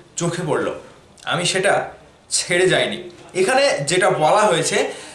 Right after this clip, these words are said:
মূল টপিকটাই বলা হয়েছে শাকিব খানের উত্থান, অর্থাৎ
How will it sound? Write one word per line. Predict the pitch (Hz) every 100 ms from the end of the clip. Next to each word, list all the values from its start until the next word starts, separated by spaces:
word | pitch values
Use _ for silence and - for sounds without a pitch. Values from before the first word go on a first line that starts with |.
| - -
মূল | 160 254 -
টপিকটাই | 190 190 208 226 220
বলা | 185 196 190
হয়েছে | 190 214
শাকিব | - 180 185 185 -
খানের | 175 180 - 170
উত্থান, | 170 - 165 113 - - - - - -
অর্থাৎ | 156 208